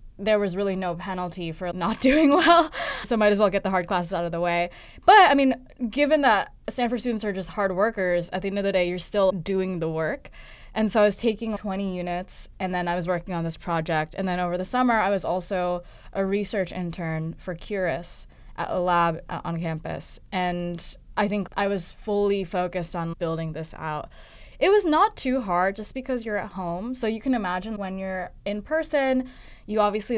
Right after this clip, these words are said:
spend a lot of time with other people. You're walking around. That is what takes up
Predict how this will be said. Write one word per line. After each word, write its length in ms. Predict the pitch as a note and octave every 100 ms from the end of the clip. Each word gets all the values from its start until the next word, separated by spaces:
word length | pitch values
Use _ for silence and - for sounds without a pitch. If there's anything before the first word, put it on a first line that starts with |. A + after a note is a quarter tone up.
| -
spend 300 | - A3+ G#3
a 20 |
lot 180 | G3+ F#3
of 40 |
time 240 | F#3 F#3 F#3
with 100 | F3
other 180 | D#3+ F3+
people. 580 | - C#4 - B3+ B3 G#3+
You're 160 | F#3
walking 320 | F#3+ F3+ F3
around. 440 | F3+ F#3+ G#3 G#3 F#3+
That 180 | F3+ F3+
is 140 | F3+
what 160 | F#3 -
takes 280 | F3 D#3+
up 220 | F3 E3